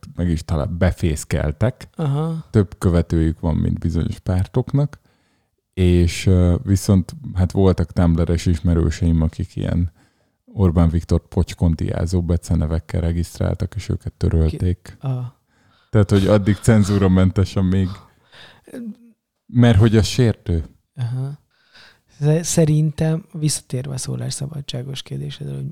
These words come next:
Speaker 2: hogy, hogy meddig van, meg, meg mikor nincs, öm, ö, szerintem kellenek a határok, és az, hogy vannak határok, az
Speaker 1: Magyar-román határ is kell?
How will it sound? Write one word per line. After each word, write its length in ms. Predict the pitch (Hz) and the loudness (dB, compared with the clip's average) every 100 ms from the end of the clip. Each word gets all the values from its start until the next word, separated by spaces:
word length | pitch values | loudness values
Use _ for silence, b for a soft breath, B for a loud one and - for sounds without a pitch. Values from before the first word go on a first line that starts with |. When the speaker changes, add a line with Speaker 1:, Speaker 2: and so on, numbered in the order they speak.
| 143 | -12
Speaker 2:
hogy, 100 | 131 139 _ | -20 -20 _
hogy 200 | 123 127 | -8 -2
meddig 380 | 131 135 123 120 | 2 2 0 -4
van, 380 | 123 127 127 180 | -2 0 -2 -6
meg, 280 | 131 117 123 | -10 -8 -6
meg 200 | 123 123 - | -6 -8 -6
mikor 360 | 139 127 123 120 | -6 -4 -4 -2
nincs, 380 | 127 143 147 - B B B B B _ | 0 2 2 -2 B B B B B _
öm, 640 | - 131 123 127 131 131 135 _ _ b b _ _ _ | -2 0 0 -2 -2 -4 -6 _ _ b b _ _ _
ö, 400 | 131 131 131 131 - - _ _ _ | -8 -6 -6 -10 -12 -20 _ _ _
szerintem 380 | - 165 151 151 | -2 0 2 0
kellenek 500 | - 143 120 120 - | 2 2 0 -4 -6
a 60 | |
határok, 880 | 123 120 123 - 117 117 160 - - _ _ | -8 -8 -10 -10 -10 -8 -10 -12 -20 _ _
és 200 | - 143 - | -6 -4 0
az, 220 | 170 - | 0 0
hogy 160 | 147 | 0
vannak 380 | 131 151 147 127 | 0 0 0 -2
határok, 720 | - 127 - 127 135 160 170 117 | -6 -8 -6 -8 -4 -4 -4 0
az 180 | 110 123 | 4 6
Speaker 1:
Magyar-román 600 | 107 104 101 107 110 104 | 6 6 6 6 6 4
határ 340 | 117 - 117 | 2 4 4
is 200 | 123 - | 4 2
kell? 220 | - - | 0 2